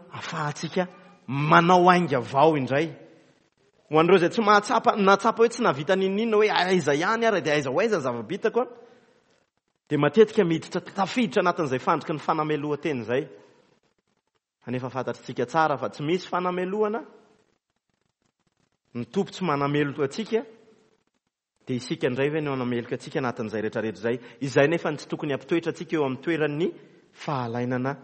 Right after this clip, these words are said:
ny anao lamina sy anao planina. Misy indray mieritreritra hoe tena nety be taminy, nandroso izy, navita zavatra maro isan-karazany izy a, dia nifandrika ao anatin'izay indray rehefa vita ilay jery todika hoe, "Ah, ah, ty taona ity kosa aloha tena ozy izy ahako hoe nanidina e."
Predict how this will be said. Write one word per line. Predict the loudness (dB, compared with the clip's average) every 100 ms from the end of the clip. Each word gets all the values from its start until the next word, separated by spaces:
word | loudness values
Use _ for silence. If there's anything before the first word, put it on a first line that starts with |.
| -18 _ _ _ _
ny | -2 0 0 -4 -12 -8
anao | -4 2 4 6
lamina | 6 6 2 -4 -10 -20 -20 -8
sy | -4
anao | -2 -4
planina. | -4 -2 -2 -2 -6 -10 -20 _ _ _ _ _ _ _ 2
Misy | 4 4 6
indray | 8 8
mieritreritra | 6 4 2 6 6
hoe | 6
tena | 6 8 6 4 -12 -4
nety | 2 8 10 8 6 4
be | 4
taminy, | 8 6 6 2
nandroso | 2 2 2 2 -2
izy, | -2
navita | -2 0 2 4
zavatra | 4 4 2
maro | 2 2
isan-karazany | 0 0 6 8 8 6 4
izy | 4
a, | 2 -2 -20 -20 -20 _ _
dia | 2
nifandrika | 2 4 2 4 4
ao | 4
anatin'izay | 4 2 4 4
indray | 6 6
rehefa | 6 8 6 6
vita | 2 4
ilay | 4
jery | 4 0
todika | 0 0 4
hoe, | 8
"Ah, | 10 10 8
ah, | 4 -2 -20 -4
ty | 0
taona | 4 4 4
ity | -4
kosa | -2 0
aloha | 0 4
tena | 4 6
ozy | 4 2 0
izy | 2 4
ahako | 4 4
hoe | 2
nanidina | 2 2 0 0 2
e." | 2